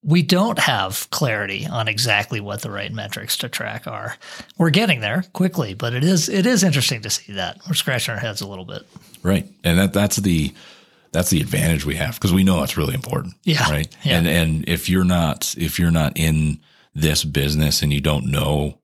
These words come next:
Speaker 2: how important that is, it's easy to just say, "Here's the number, here's the number, here's the definition,"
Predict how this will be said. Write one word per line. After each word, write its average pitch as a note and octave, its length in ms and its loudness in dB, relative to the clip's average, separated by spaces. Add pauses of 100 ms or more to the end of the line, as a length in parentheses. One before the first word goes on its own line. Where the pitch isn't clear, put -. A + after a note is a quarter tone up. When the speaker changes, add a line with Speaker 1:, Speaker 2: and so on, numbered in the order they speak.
Speaker 2:
how D#2 180 -2
important D2 460 0
that C#2+ 200 0
is, D#2+ 300 2
it's D#2 220 0
easy D#2 420 2
to - 140 -4
just C#2+ 240 -2
say, C#2+ 160 0
"Here's E2 380 0
the D2+ 100 0
number, D2 400 -2
here's F#2+ 260 2
the E2 80 2
number, D2 240 2
here's D2+ 240 0
the D2+ 60 -4
definition," C#2 640 0